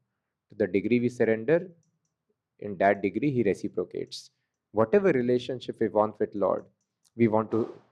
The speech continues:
engage in the service of Lord as a servant, like Lord Hanuman did, Lord will accept. "Ye yatha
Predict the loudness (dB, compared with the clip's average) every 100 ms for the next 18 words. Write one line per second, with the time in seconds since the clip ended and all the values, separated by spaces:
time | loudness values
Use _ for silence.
0 | _ -6 -4 4 4 4 0 0 -2 -2
1 | 0 -2 -2 4 6 4 2 -4 -4 -6
2 | -6 -6 -6 -10 _ _ _ _ _ _
3 | _ _ -2 0 2 2 0 -4 -2 -2
4 | 0 -4 -4 _ _ _ _ _ 0 2
5 | 2 -4 -6 -8 -8 -10 _ -8 -2 0
6 | 0 -4 -4